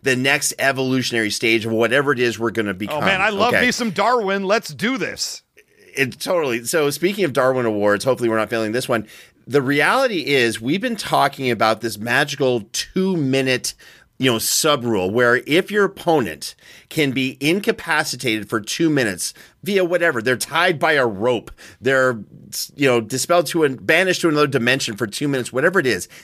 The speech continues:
Speaker 1: that two-minute thing, we've talked about it, we've danced around it, we've mentioned it here and there. Should this be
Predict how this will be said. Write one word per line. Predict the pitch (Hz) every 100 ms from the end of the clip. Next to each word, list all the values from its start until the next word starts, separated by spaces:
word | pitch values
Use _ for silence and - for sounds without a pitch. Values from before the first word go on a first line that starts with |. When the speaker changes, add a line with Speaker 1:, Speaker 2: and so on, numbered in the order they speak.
| -
Speaker 1:
that | 131 -
two-minute | - 208 214 165
thing, | 165 123
we've | 127 -
talked | 175 196 196
about | 175 170
it, | 165
we've | 127 110
danced | 147 165 190 147
around | 139 139
it, | 135 - -
we've | 202 147
mentioned | 156 214 233 226
it | 208
here | 147 160
and | 147 143
there. | 135 123 - - -
Should | - - - 233 254 269
this | 277 -
be | - 170 120 113